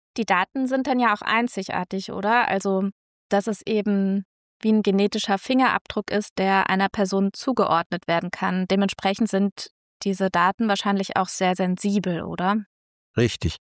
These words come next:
Speaker 2: Unsere Genominformation ist wie eine Art Barcode, der individuell ist. Das heißt, die Veränderungen, die wir an bestimmten Stellen finden, sind so einzigartig für die Person, dass wir mit neunundneunzig Komma neun neun neun prozentiger Sicherheit sagen können,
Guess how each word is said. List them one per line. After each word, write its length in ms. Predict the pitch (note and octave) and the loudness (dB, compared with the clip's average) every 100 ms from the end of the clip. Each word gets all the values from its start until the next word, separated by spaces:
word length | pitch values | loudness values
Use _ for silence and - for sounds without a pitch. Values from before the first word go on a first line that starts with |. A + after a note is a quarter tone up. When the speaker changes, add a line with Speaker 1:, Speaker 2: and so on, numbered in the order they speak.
| _ _ - | _ _ -2
Speaker 2:
Unsere 380 | A#2 A#2 A#2 G2+ | 0 2 2 2
Genominformation 1200 | G2+ A#2 E3+ D#3+ D#3+ D3+ C3+ B2+ - B2+ A#2+ B2 | 4 4 4 2 2 2 2 2 0 0 2 2
ist 200 | A2 - | 0 0
wie 120 | A#2+ | 2
eine 200 | A2 G2 | 4 2
Art 180 | F#2 F#2 - | 0 -2 0
Barcode, 720 | F#2 C3 - D#3 D3+ D#3+ - | 2 2 0 2 2 2 0
der 160 | - A2 | -2 2
individuell 680 | A2 A2 G2+ F#2+ F#2 F#2 A#2+ | 2 2 2 2 2 2 2
ist. 300 | G3 - - _ _ _ _ _ | 0 -4 -14 _ _ _ _ _
Das 200 | - - | -6 0
heißt, 460 | G2 G#2 - - - | 2 2 0 -4 -4
die 80 | G#2 | -2
Veränderungen, 720 | G#2 G2 A#2+ D3 C#3 C3+ C3 | 0 0 2 2 2 2 4
die 140 | B2 | 4
wir 120 | A2+ | 2
an 140 | F#2+ G2+ | 2 2
bestimmten 420 | F#2+ - G#2 - | 0 0 0 -2
Stellen 440 | - G2+ A2 B2 | 0 2 4 4
finden, 360 | B2 A#2+ A2+ G2 | 2 0 2 2
sind 220 | G#2 G2+ | 2 0
so 180 | - A#2+ | 2 2
einzigartig 840 | - G2+ C#3+ C3+ - G#2+ A2+ A2 | 4 2 2 0 0 0 0 -2
für 160 | - A2 | 0 0
die 100 | A2 | 0
Person, 540 | G2+ G#2 - G#2+ A2+ | 0 0 2 2 2
dass 180 | G#2+ - | 2 0
wir 80 | G2 | 0
mit 160 | G2 F#2+ | 2 4
neunundneunzig 640 | G2 G#2 G2+ F#2+ G2 - | 4 4 4 2 0 -2
Komma 240 | - F#2+ | 2 2
neun 300 | F#2+ G2 G2 | 4 4 4
neun 240 | F#2+ F#2+ G2 | 4 4 4
neun 240 | G2 G#2+ | 4 2
prozentiger 580 | G#2+ G2 - G2 - F2 | 0 -2 0 -2 0 0
Sicherheit 440 | G2+ F#2+ F#2 F2+ | 0 -2 -2 -2
sagen 340 | - D#2+ F#2+ F2+ | -2 -2 -2 -2
können, 240 | F#2+ E2 | 0 -2